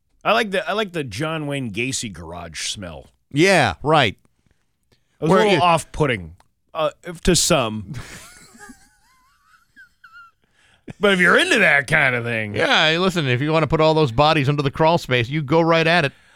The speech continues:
Speaker 1: Uh, police are searching for, uh, three men who allegedly hit a woman's vehicle in Windsor Locks, held her at gunpoint, and threatened to kill her before stealing her S U V.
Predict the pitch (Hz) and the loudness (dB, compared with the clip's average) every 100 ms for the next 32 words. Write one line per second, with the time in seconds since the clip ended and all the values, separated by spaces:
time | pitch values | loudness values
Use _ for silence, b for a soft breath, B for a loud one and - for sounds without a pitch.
0 | b b b 180 180 175 190 233 269 208 | b b b 2 4 4 2 0 0 0
1 | 214 202 214 175 190 143 180 170 139 143 | 0 2 0 0 -4 -2 0 0 0 0
2 | 135 120 - 214 233 175 175 123 87 107 | 0 -4 -4 -2 0 0 2 0 -2 -4
3 | 117 151 160 147 117 135 190 170 175 156 | -2 -2 -2 -2 0 0 0 0 0 0
4 | 104 156 175 156 147 123 143 180 165 147 | 0 -2 0 -2 -2 0 -2 -2 0 0
5 | 139 151 151 - 190 233 254 208 127 98 | 0 0 -2 -2 -2 0 -2 -4 -4 -2
6 | 160 202 - 202 202 151 147 - - 233 | -2 -2 -2 -2 -2 -4 -8 -6 -6 -6
7 | 190 123 120 - - 254 294 190 98 98 | -6 -10 -12 -10 -8 -4 -4 -6 -8 -8
8 | 123 156 - 170 - - 226 240 220 185 | -6 -6 -2 -2 -2 -6 -8 -6 -4 -4
9 | 190 175 165 - 147 113 120 98 | -6 -6 -8 -4 -6 -4 -6 -8